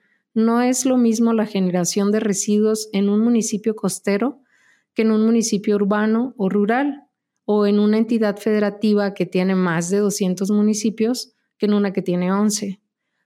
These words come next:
Asimismo, que las autoridades estatales y municipales deben tener su propio marco legal.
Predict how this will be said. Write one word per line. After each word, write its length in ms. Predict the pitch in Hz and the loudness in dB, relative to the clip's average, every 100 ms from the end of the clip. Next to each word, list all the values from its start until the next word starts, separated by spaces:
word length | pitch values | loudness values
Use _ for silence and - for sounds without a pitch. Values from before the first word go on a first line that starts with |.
| _ _ - | _ _ -6
Asimismo, 840 | 202 196 240 240 233 233 247 285 285 | -2 0 2 2 2 2 2 0 -2
que 100 | 208 | 0
las 220 | 190 190 | 0 0
autoridades 760 | 190 190 190 190 190 208 208 | -2 0 2 2 2 0 0
estatales 640 | 247 240 240 233 208 208 208 | -4 -2 -4 -2 0 0 0
y 60 | 214 | 0
municipales 880 | 208 202 214 208 196 190 208 - - | 2 0 -2 -2 -2 0 -2 -4 -8
deben 520 | 185 190 220 240 254 | -4 -2 0 0 0
tener 320 | 214 196 190 | 0 0 -2
su 180 | 208 214 | -4 -2
propio 500 | 196 190 208 208 - | -2 -2 -2 -2 -2
marco 420 | 185 180 180 - | -2 -2 -4 -4
legal. 420 | 185 175 170 156 | -2 -2 -4 -6